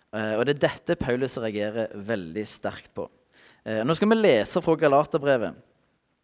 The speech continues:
Eh, og jeg har gjort en liten vri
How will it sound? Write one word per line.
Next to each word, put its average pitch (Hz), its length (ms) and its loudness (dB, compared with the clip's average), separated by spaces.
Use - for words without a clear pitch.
Eh, 107 320 -2
og 180 400 10
jeg 170 100 8
har 190 120 8
gjort 220 200 4
en 220 80 2
liten 170 300 0
vri 139 240 -6